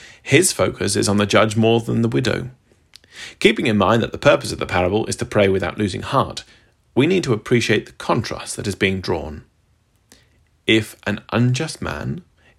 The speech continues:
is prepared to respond out of self-interest and self-preservation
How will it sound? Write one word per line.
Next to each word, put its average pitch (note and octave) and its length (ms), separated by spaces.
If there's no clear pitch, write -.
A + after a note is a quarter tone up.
is F#2+ 140
prepared A2+ 500
to - 80
respond G#2+ 640
out A2+ 220
of G2+ 100
self-interest - 1120
and A2+ 180
self-preservation G#2 1120